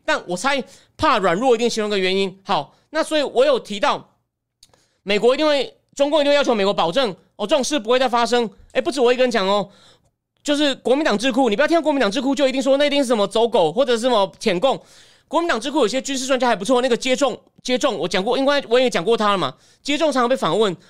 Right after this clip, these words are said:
他谈军事，但将战略所博士接种也说，中共一定会要求美国保证，就是对于高层的互访呢设下一些限制，高层访台设下限制，不然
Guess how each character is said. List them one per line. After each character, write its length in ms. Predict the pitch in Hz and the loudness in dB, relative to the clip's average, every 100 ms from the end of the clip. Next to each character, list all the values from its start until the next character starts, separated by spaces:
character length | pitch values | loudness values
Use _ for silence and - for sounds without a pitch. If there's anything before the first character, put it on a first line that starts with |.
| _ _ | _ _
他 200 | 262 285 | -2 0
谈 200 | 226 196 | -2 -2
军 180 | 226 233 | 0 0
事， 100 | 247 | -2
但 180 | 277 | -2
将 140 | 247 247 | 0 0
战 140 | 254 | 0
略 100 | 247 | 0
所 140 | 226 165 | 0 -2
博 180 | 147 | -2
士 240 | 175 226 170 - _ _ | -2 -2 -4 -10 _ _
接 160 | 294 285 | -2 0
种 240 | 320 247 | 2 0
也 60 | 151 | 0
说， 420 | 226 208 151 - _ | 2 2 0 -6 _
中 160 | - 277 | -4 -2
共 180 | 339 277 | 2 2
一 20 | |
定 100 | 226 | 2
会 120 | 262 262 | 2 2
要 100 | 254 | 0
求 100 | 226 | 0
美 140 | 185 | 0
国 100 | 175 | 0
保 220 | 185 160 | 0 -2
证， 240 | 160 226 160 _ _ _ | -2 -4 -6 _ _ _
就 80 | 233 | -10
是 140 | 269 | -6
对 260 | 269 262 214 | 0 0 0
于 80 | 214 _ | -8 _
高 240 | 262 269 | 0 0
层 240 | 247 208 185 | 0 -2 -2
的 80 | |
互 200 | 196 285 | -2 -2
访 220 | 220 175 143 | -2 -2 -2
呢 100 | 170 | -2
设 160 | 277 | 0
下 160 | 254 233 | 0 0
一 40 | |
些 60 | 220 | 0
限 200 | 285 214 | 0 -2
制， 260 | 220 196 - _ _ | -2 -6 -8 _ _
高 180 | 277 | 0
层 200 | 277 226 | 0 0
访 180 | 196 170 | 0 -2
台 160 | 180 175 | -2 -2
设 140 | 208 | 0
下 80 | 254 | 0
限 180 | 240 226 | 0 -2
制， 100 | 233 | -2
不 80 | 220 | -2
然 160 | 220 | -2